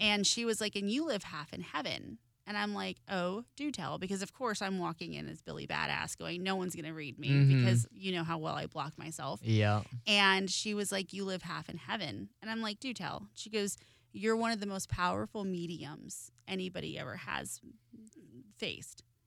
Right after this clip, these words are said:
Speaker 1: You have been touched by God. God moves through you. No one's going to understand the powers you have, and you will always be drawn to people who you will share this connection with, with C J.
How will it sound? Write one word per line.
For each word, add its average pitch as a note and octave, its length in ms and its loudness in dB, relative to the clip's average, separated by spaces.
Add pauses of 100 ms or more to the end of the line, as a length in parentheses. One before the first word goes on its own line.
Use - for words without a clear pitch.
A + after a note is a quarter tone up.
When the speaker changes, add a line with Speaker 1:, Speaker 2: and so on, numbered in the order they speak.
(120)
Speaker 1:
You F#3+ 720 -4
have F#3 180 -6
been F3+ 160 -4
touched - 320 -6
by E3 120 -6
God. F3+ 540 0 (500)
God E3+ 280 4
moves F3 280 -4
through F#3+ 220 -6
you. F3+ 540 -6 (680)
No F#3 300 2
one's G3 280 2
going F3+ 340 2
to - 100 -2
understand E3+ 600 -4
the D#3 60 -2
powers D#3+ 520 -2
you E3 80 -8
have, E3+ 460 -4 (100)
and F#3 200 -4
you F3+ 140 -2
will E3+ 180 -6
always F3 360 -4
be F3+ 140 -10
drawn E3 360 -2
to - 160 -10
people D#3 640 -10 (560)
who G3 60 -8
you F3+ 480 -8
will E3+ 120 -6
share E3 340 -6
this D3 160 -10
connection D3+ 500 -6
with, D3 360 -8
with C3 140 -14
C B3+ 240 -10
J. C#3+ 380 -2